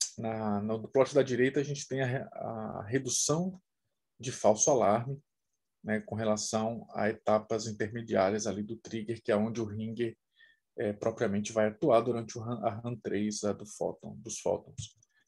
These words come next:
Nesse momento, a gente tá fazendo o processo de migração, né, de incorporação da técnica para o ambiente de software do Atlas, para, para os fótons, né, e algumas análises preliminares já mostraram que o ringer, de fato, mantém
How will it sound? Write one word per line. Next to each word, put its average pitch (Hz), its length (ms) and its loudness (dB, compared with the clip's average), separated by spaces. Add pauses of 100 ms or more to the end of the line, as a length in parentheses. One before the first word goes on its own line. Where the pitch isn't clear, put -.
(100)
Nesse 120 260 2
momento, 135 480 0
a 117 40 2
gente 120 340 -6
tá 117 140 2
fazendo 113 640 0
o 98 440 -4
processo 110 380 0
de 113 100 -6
migração, 113 600 2
né, 117 120 0
de 117 100 -6
incorporação 131 640 0
da 151 100 0
técnica 113 680 -2 (840)
para 139 240 8
o 117 100 2
ambiente 104 440 -2
de - 80 -8
software 92 440 -4
do 107 180 0
Atlas, 104 600 0
para, - 200 -6 (200)
para 87 160 -2
os - 120 -8
fótons, 120 460 0
né, 110 280 -2
e 117 220 -2
algumas 131 460 2
análises 120 400 2
preliminares 131 560 0
já 135 100 2
mostraram 139 480 2
que 143 340 -4 (100)
o 123 80 -4
ringer, 131 340 0
de 135 80 -8
fato, 131 320 4
mantém 143 500 -2